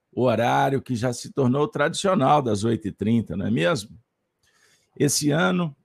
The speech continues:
dois mil e vinte e dois, nós vamos iniciar um novo instante. É uma nova etapa do estudo que eu assumi com a espiritualidade e começamos no ano de dois mil e quinze.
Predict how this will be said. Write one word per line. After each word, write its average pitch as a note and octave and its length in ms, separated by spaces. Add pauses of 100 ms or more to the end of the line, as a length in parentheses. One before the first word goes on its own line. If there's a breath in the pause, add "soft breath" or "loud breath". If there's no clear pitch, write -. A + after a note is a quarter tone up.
(160)
dois A#2 280
mil B2+ 220
e B2+ 60
vinte A2 260
e G2+ 40
dois, C#3 540 (880)
nós A2 280
vamos B2+ 280
iniciar A#2+ 920 (420)
um B2 100
novo D#3+ 380
instante. G#2 720 (920)
É - 100
uma E3 140
nova E3+ 400
etapa D3+ 560
do B2 120
estudo E3 760 (840)
que D3 640
eu D#3+ 480 (120)
assumi C3 680
com - 120
a C3+ 60
espiritualidade C3 1400
e C3+ 80
começamos D#3+ 840
no C#3 160
ano D#3 240
de B2+ 100
dois C3 320
mil D#3 240
e C#3+ 60
quinze. C3+ 760